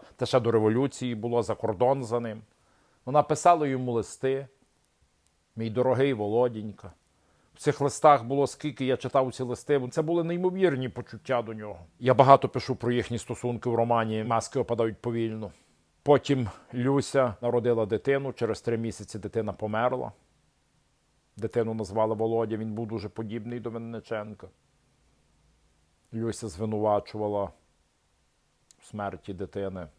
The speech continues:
батька, тобто Винниченка.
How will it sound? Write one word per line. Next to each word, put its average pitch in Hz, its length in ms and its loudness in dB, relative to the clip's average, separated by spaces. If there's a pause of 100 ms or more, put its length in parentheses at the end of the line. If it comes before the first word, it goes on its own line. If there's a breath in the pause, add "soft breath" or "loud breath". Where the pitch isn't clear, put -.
(1500)
батька, 95 580 -2 (640)
тобто 87 300 -12
Винниченка. 90 800 -8